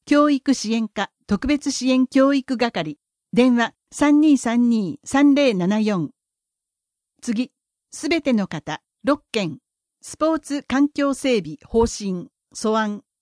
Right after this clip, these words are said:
パブリックコメント制度でご意見を募集しています。スポーツ環境整備方針、素案は、次の閲覧場所で閲覧できるほか、新宿区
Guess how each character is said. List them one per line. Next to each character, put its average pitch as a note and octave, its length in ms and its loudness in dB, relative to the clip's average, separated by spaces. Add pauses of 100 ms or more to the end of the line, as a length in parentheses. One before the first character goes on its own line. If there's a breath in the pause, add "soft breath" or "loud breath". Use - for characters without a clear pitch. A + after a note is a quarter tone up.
(380)
パ G#3+ 100 0
ブ C#4+ 140 0
リ E4 80 -2
ッ D4+ 80 -12
ク D#4 120 -8
コ D#4 120 -2
メ D4 140 2
ン D4 40 -2
ト D4+ 140 -6
制 D4 240 -4
度 G#3 120 -6
で D#3+ 280 -8
ご G3+ 120 -2
意 B3 60 -2
見 A#3 260 -2
を F#3 80 -2
募 D#3+ 120 -4
集 G3 200 -2
し - 120 -8
て F#3+ 80 -4
い F#3 100 -2
ま F3 160 -6
す。 - 220 -16 (800)
ス - 120 -18
ポ D#4+ 160 -2
ー D4+ 60 -2
ツ F#3 300 -6
環 D4 220 2
境 C#4+ 220 0
整 B3 220 0
備 E3 260 -8
方 A#3 220 -2
針、 F#3+ 420 -6 (260)
素 B3 240 2
案 C4+ 200 2
は、 A3+ 200 -4 (160)
次 C4+ 260 -2
の C4+ 240 2
閲 G#3 200 -2
覧 D4 180 2
場 C#4 80 0
所 C4 160 -2
で A3+ 240 -2
閲 A#3 220 -6
覧 B3 180 0
で A3 100 0
き B3 140 -4
る A3+ 80 -2
ほ F#3+ 140 -6
か、 - 180 -12 (320)
新 D4 260 0
宿 C#4 240 -4
区 E3+ 200 -8